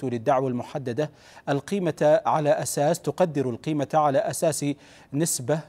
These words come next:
من قيمة المطالبة فيها، بحيث تكون النسبة خمسة في المائة إذا كانت قيمة المطالبة أقل من مائة ألف ريال، وأربعة في المائة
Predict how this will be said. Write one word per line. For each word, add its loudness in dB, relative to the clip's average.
من -2
قيمة -4
المطالبة -2
فيها، -8
بحيث -4
تكون -4
النسبة -2
خمسة 0
في -4
المائة -2
إذا 0
كانت -2
قيمة -4
المطالبة 0
أقل 0
من 0
مائة -4
ألف -4
ريال، -4
وأربعة 0
في -6
المائة -4